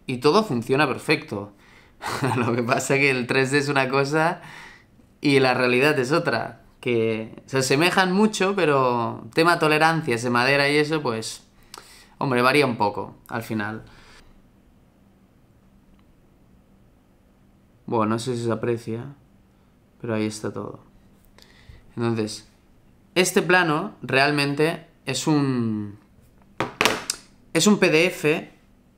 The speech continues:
con, con vectores editables, lo cual me permite, hostia,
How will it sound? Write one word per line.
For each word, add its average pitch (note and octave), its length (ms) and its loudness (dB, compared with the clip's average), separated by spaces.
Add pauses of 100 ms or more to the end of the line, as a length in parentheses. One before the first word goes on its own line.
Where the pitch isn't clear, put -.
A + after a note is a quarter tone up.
(100)
con, B2 840 0 (840)
con C#3+ 260 4
vectores D3+ 600 2
editables, A2 640 0 (420)
lo A#2 100 -6
cual C#3+ 140 4
me E3+ 140 4
permite, E3+ 720 0 (1300)
hostia, - 380 -6